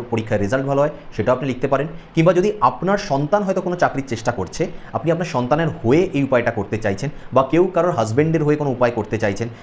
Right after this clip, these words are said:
যেন ভালো চাকরিটা হয়ে যায়, সেটা লিখতে পারেন। অবশ্যই সেটাও করতে পারেন। শুধু মাথায় এটাই রাখবেন, যার জন্য আপনি এই ইচ্ছাটি লিখছেন, উল্টো পিঠে যেন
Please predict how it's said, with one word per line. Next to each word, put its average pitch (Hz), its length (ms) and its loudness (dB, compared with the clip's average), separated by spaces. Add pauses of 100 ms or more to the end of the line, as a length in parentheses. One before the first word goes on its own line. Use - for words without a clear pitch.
যেন 131 140 2
ভালো 113 280 4
চাকরিটা 120 460 0
হয়ে 107 180 2
যায়, 110 200 2 (280)
সেটা 151 200 0
লিখতে 139 240 2
পারেন। 135 220 2 (240)
অবশ্যই 165 320 2
সেটাও 143 200 2
করতে 139 240 -2
পারেন। 139 180 0 (420)
শুধু 156 140 4
মাথায় 156 300 4
এটাই 160 160 2
রাখবেন, 165 300 0 (240)
যার 131 360 4
জন্য 156 500 0
আপনি 131 200 0
এই 151 100 0
ইচ্ছাটি 143 340 0
লিখছেন, 123 340 -2 (1080)
উল্টো 180 260 6
পিঠে 143 220 2
যেন 135 160 2